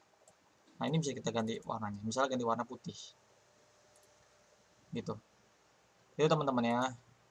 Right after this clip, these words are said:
Gitulah. Kurang lebih seperti itu. Nah, gitu.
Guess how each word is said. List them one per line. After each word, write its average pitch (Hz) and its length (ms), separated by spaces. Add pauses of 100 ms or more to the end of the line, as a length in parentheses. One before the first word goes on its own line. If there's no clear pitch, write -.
(4000)
Gitulah. 131 260 (800)
Kurang 151 240
lebih 190 320
seperti 127 320
itu. 104 100 (840)
Nah, 139 160
gitu. 113 160